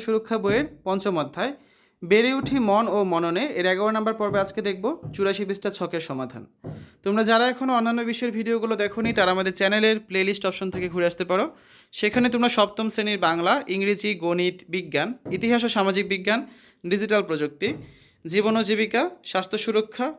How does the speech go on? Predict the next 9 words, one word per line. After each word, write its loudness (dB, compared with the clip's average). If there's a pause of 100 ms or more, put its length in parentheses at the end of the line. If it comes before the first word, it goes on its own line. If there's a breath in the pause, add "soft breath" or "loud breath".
(180)
ইসলাম 2
শিক্ষা -2
এবং -2 (160)
শিল্প -2 (100)
ও 0
সংস্কৃতি, -10 (340 soft breath)
প্রতিটা 0 (100)
বিষয়ের 2
জন্য 0